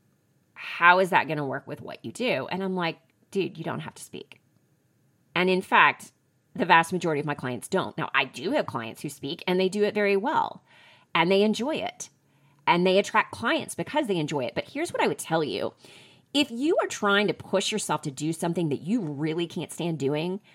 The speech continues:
ask yourself, how are you likely to show up in that activity? Not very well, right? It's not gonna attract people, and it's not gonna be successful. So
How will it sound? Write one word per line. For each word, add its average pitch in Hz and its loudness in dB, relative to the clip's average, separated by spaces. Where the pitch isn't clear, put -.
ask 330 0
yourself, - -4
how 247 -2
are 359 0
you 262 0
likely 160 2
to 131 0
show 135 -2
up - -6
in 165 0
that 131 0
activity? - -8
Not 320 4
very 254 0
well, 196 6
right? 156 -4
It's - -2
not 240 6
gonna 247 2
attract 202 0
people, 170 2
and 175 2
it's - -4
not 170 4
gonna 165 0
be 143 -4
successful. 147 -4
So 180 2